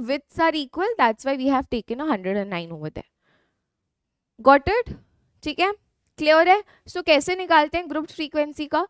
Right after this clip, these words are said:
So now रेंज के क्या एडवांटेजेस हो सकते हैं? It's very easy, very simple to understand, to calculate, but again at the same time it's just a number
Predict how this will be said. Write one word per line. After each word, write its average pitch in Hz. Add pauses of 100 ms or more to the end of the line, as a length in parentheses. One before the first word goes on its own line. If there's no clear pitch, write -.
(260)
So 392
now 359
रेंज 320
के 381
क्या 339
एडवांटेजेस 214
हो 196
सकते 196
हैं? 233
It's 247
very 262 (500)
easy, 277
very 269
simple 285
to 285 (100)
understand, 240
to 320
calculate, 170 (440)
but 285
again 285 (280)
at 233
the 339
same 277
time 339
it's 269
just 254
a 302
number 214